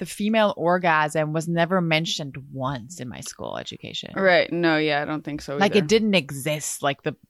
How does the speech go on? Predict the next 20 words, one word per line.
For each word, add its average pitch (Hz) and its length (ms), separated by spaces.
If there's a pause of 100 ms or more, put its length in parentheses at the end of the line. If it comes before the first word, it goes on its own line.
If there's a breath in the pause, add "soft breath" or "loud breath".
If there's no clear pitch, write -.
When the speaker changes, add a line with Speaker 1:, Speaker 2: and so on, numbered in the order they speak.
(880 soft breath)
Speaker 1:
this - 240
thing 185 240
doesn't 170 260
exist 147 380
at 151 80
all. 156 280
You 143 240
just, - 480 (140)
you, 190 200
obviously 180 520
the 160 80
male 156 220
orgasm 147 600
is 139 120
mentioned 143 380
because 143 840 (400 soft breath)
they 170 80
Speaker 2:
Right, 160 240
that's 143 280
Speaker 1:
ejaculate. 139 600